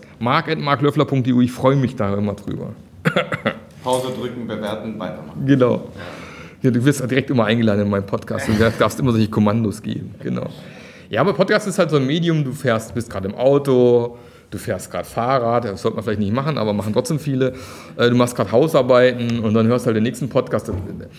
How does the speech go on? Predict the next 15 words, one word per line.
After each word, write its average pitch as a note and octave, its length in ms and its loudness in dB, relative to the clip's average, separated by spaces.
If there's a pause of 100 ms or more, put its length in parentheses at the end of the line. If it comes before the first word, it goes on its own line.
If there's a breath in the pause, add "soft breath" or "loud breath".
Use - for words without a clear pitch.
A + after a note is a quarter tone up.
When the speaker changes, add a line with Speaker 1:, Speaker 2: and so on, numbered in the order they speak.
(100)
Speaker 1:
Ist A2+ 160 0
schwierig, F3 340 2
das D3 100 -2
ist - 40 -8
halt D3 120 2
ein C3 40 -2
Medienbruch, C#3 520 2
ne? A#2+ 160 -2
Leute C3+ 260 2
vom, A#2+ 320 0
vom A2 260 0
Podcast, D#3+ 420 -2
ich A#2 140 -2
höre D3+ 260 4
was, D3+ 320 0